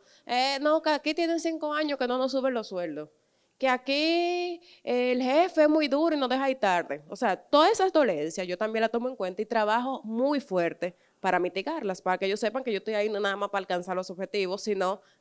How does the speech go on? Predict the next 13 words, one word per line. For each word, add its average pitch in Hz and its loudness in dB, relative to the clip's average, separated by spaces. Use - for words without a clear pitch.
para 190 6
resolver 214 2
los 190 2
problemas 202 0
que 208 -6
tiene 175 -2
el 156 -2
área. 143 -4
Y 185 0
eso, 185 0
de 196 4
verdad, 190 2
eh, 170 -2